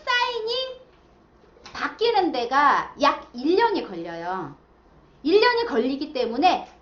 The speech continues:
같은 나이는 별자리가 같아요. 같거나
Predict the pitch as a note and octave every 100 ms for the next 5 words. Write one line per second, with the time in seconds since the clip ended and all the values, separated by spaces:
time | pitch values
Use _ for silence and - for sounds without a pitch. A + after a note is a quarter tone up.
0 | - - F#4 - - A#4 F#4+ G3 A#3 B3
1 | F#4+ F#4 G#3+ - - B3 A#3+ C#4 D3+ -
2 | - - F3+ C#3+ - _ _ - - -
3 | _ _ - - E4 E4+ - F#4+ G4+